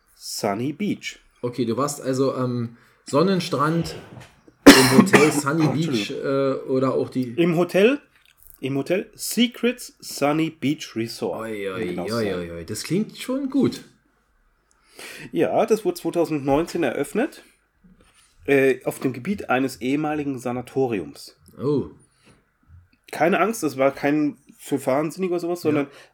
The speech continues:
Speaker 1: ein Luftres-, äh, Luft-, äh, äh, Sanatorium für Kinder, weil an der Gegend, äh, da kommen die Winde vom Mittelgebirge, also da in Bulgarien, vom Gebirge runter und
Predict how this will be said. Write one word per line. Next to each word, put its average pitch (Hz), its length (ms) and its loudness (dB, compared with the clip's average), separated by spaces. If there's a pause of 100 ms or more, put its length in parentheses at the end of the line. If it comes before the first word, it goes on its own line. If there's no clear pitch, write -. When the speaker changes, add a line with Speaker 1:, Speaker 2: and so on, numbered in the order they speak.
Speaker 1:
ein 127 260 2
Luftres-, 151 640 -2
äh, 151 280 -2
Luft-, 190 440 -4 (420)
äh, 131 320 0
äh, 135 40 4
Sanatorium 135 640 0
für - 160 -10
Kinder, 214 480 -2 (1300)
weil 135 160 -2
an 135 220 -4
der 196 240 4
Gegend, 208 600 0 (760)
äh, 123 460 0 (220)
da 135 180 2
kommen 143 460 0 (440)
die 127 320 -4
Winde 214 300 0
vom 131 400 -4 (480)
Mittelgebirge, 147 920 0
also 113 160 -6
da 104 200 0
in 101 180 -6
Bulgarien, 104 420 -2
vom 127 160 -4
Gebirge 151 540 -2 (180)
runter 156 580 0 (400)
und 208 240 2